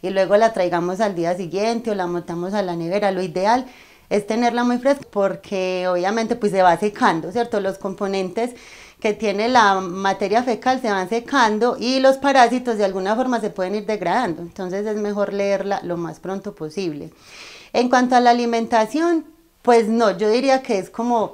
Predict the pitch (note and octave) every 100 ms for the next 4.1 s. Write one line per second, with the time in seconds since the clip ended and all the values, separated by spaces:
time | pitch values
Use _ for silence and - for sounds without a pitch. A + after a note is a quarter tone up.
0 | - G#3 G3 G#3 A#3+ A#3 F#3+ F3+ F#3+ F3+
1 | F3+ F3 G3 A#3+ C4 C4+ A#3 G3+ F#3 F3+
2 | F3+ F3+ F3 A3+ G3 F#3+ F#3 F#3 A3 A3
3 | C4+ C#4+ B3 G#3 G3+ A3+ B3+ A3 F#3+ G3
4 | F3+